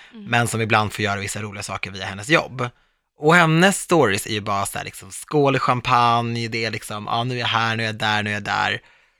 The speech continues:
Speaker 2: Och jag bara, då kan jag bli så här, gud, jag kan tänka för mig själv så här, hon är lite en, en rookie på Instagram, filmar bara de roliga tillfällena.
Speaker 1: Mm.
Speaker 2: Men ibland känns det som att jag gör samma sak.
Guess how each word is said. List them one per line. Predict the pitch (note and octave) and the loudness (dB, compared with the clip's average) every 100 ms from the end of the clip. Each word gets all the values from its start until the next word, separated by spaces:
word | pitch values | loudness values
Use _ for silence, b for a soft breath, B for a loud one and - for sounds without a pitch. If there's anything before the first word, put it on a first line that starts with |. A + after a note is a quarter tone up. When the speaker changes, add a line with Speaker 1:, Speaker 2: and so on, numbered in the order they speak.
| b b _ - | b b _ -4
Speaker 2:
Och | |
jag | E3+ G#3 | 0 0
bara, | C#3+ A2 - _ _ D#3 | 2 0 -2 _ _ 0
då | |
kan | F3 | 4
jag | D#3+ | 6
bli | D3+ | 6
så | - | 4
här, | A2+ | 0
gud, | A2 A#2 - | -2 -4 -2
jag | C#3+ D3 | -2 0
kan | D#3+ | 2
tänka | E3+ D3 | 2 2
för | D3+ | 0
mig | C#3+ | 4
själv | F#3 F#2 | 4 2
så | - F#2+ | 0 0
här, | G2+ | 0
hon | A#2+ | -2
är | A2+ | -4
lite | G2+ A2 | -8 -12
en, | G#2+ A2 A2+ | -16 -14 -2
en | B2+ | 2
rookie | D3+ - - | 2 0 -10
på | G2 B2 | -6 -4
Instagram, | A#2 - - F2+ | -4 -8 -10 -10
filmar | G2 A2+ G#2+ | -8 -6 -6
bara | G#2 | -8
de | G2+ G#2 | -8 -8
roliga | G2+ G2+ | -10 -10
tillfällena. | G#2+ A2 C#3 A#2 - - - _ | -10 0 2 2 -4 -12 -14 _
Speaker 1:
Mm. | G3+ F#3+ G3 - | -20 -18 -18 -2
Speaker 2:
Men | D3 D3+ - | 2 2 0
ibland | D3 C3+ D#3+ G#3+ | -4 0 2 2
känns | - A#2 | -2 -4
det | - | -8
som | A2 | -12
att | - | -10
jag | G2+ G2 | -8 -6
gör | F#2+ F#2+ | -6 -6
samma | F#2+ G2+ G2 G#2+ | -6 -8 -8 -4
sak. | - - - - | -4 -6 -14 -20